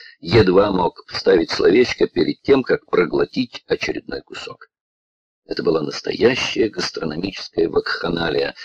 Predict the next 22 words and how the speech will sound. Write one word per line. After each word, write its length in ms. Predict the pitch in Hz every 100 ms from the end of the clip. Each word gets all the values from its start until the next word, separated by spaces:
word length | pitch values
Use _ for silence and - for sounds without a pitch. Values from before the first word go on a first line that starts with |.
| -
устроенная 800 | - 104 - 113 123 120 110 107
с 140 | 98 -
размахом 680 | 92 92 87 113 120 107 110
и 40 |
вкусом. 680 | - - 151 135 - 82 78 _ _ _ _ _ _ _ _ _ _ -
Очень 220 | 117 117
скоро 380 | - - 107 110
искрящееся 800 | 131 123 - 113 - 117 107 107
шампанское 680 | - 113 120 113 - 95 90
заставило 640 | 95 95 - 101 87 80
позабыть 560 | - 85 87 98 -
о 80 | 82
том 180 | - 82
кошмаре, 640 | - 82 - 95 87 71 - - _
который 300 | - - 90
преследовал 680 | - 82 - 78 85 71 71
их 120 | 67 -
последние 600 | - - 60 - - _
дни. 260 | - 151 - _ _ _ _
От 180 | - 110
безудержного 720 | 104 127 123 139 123 117 127
веселья 580 | 127 123 - 131 127 127